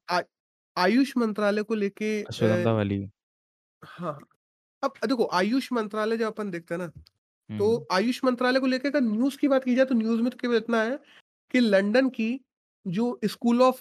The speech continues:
Speaker 1: Hygiene and Tropical Medicine है, उसके साथ में अपन लोगों ने अश्वगंधा को लेके, अ, रिसर्च की बात की है।
Speaker 2: हम्म।
Speaker 1: अश्वगंधा को by the way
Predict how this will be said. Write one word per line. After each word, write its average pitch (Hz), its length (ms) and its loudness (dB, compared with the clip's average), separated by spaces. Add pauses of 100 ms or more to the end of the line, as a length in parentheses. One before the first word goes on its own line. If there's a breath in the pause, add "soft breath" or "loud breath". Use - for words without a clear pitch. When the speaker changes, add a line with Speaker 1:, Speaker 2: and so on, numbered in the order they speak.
Speaker 1:
Hygiene 190 560 4
and 233 180 -2
Tropical 208 480 2
Medicine 208 520 0
है, 208 180 -6 (240)
उसके 233 280 -2
साथ 226 300 2
में 247 120 0
अपन 220 240 -2
लोगों 208 240 -2
ने 254 140 -2 (140)
अश्वगंधा 220 640 2
को 233 120 0
लेके, 190 360 0
अ, 185 1300 0
रिसर्च 220 400 2
की 220 120 -2
बात 156 260 0
की 110 140 -16
है। - 180 -20 (460)
Speaker 2:
हम्म। 107 240 -2 (560)
Speaker 1:
अश्वगंधा 220 520 0
को 220 100 -4
by 202 160 4
the 202 100 -2
way 233 160 -4